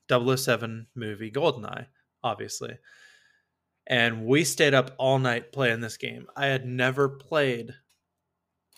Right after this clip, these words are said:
a shooter like this on a console before. The story in this game, playing through the missions, and then playing through the missions on, like, the different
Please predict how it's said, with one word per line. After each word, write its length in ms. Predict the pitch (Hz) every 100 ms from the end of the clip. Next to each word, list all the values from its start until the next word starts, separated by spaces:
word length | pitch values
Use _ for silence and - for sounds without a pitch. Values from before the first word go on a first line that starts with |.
| _ _ _ -
a 60 |
shooter 680 | 135 - 139 127 131 123 - _ -
like 300 | 131 113 -
this 440 | 117 110 - - -
on 140 | 131 120
a 60 |
console 420 | 117 117 110 - 117
before. 540 | 113 - 117 110 104 - - - _ _ _ _ _ _ _ _ _ _
The 340 | 131 135 127 117
story 840 | - - - 143 135 139 139 139
in 160 | 135 131
this 200 | 117 -
game, 560 | - 120 120 117 113 - _ -
playing 340 | 139 131 123
through 160 | 135 127
the 100 | 117
missions, 720 | 113 110 - 117 113 107 - _ _
and 120 | - 120
then 160 | 120
playing 420 | 117 131 117 117
through 300 | 110 127 120
the 100 | 110
missions 540 | 113 107 - 117 107 - -
on, 300 | 120 117 110
like, 360 | 107 104 101 _ _
the 80 | -
different 480 | 104 131 - 117 107